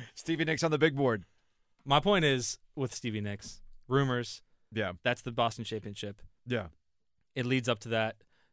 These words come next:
Speaker 2: Kinda went downhill after that due to some turmoil, some
Speaker 1: Mm.
Speaker 2: issues within the team.
Speaker 1: Valid point.
Speaker 2: But hey,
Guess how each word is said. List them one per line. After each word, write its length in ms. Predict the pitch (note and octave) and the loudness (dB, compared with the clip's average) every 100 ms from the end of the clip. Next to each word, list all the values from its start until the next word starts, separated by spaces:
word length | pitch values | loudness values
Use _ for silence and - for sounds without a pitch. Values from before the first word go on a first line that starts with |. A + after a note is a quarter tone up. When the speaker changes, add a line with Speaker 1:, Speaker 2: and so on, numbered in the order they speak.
| _ | _
Speaker 2:
Kinda 240 | - C#3+ D3 | -4 0 2
went 160 | C#3+ B2 | 0 4
downhill 380 | C3 C3 B2+ | 4 4 2
after 160 | B2 - | 0 2
that 160 | B2 B2 | 2 2
due 80 | A#2+ | 0
to 40 | A#2 | -4
some 160 | B2 - _ | -6 -12 _
turmoil, 580 | - C3+ C3 C3 C3+ C3+ | -4 -2 0 0 2 2
some 180 | C#3 C#3 | 0 -2
Speaker 1:
Mm. 20 | |
Speaker 2:
issues 480 | C#3 B2+ C3+ B2 A#2+ | -2 -2 -2 -2 -2
within 300 | A#2+ A#2 B2 | -2 -2 -2
the 100 | A#2+ | -4
team. 400 | A2+ C3+ C3 B2+ | -4 -4 -2 0
Speaker 1:
Valid 260 | B2 A#2+ G#2+ | 0 0 -2
point. 280 | B2 B2 - _ _ _ _ _ _ _ _ _ _ | -6 -8 -10 _ _ _ _ _ _ _ _ _ _
Speaker 2:
But 140 | C#3+ C3+ | 2 6
hey, 320 | C3+ G#2 | 4 4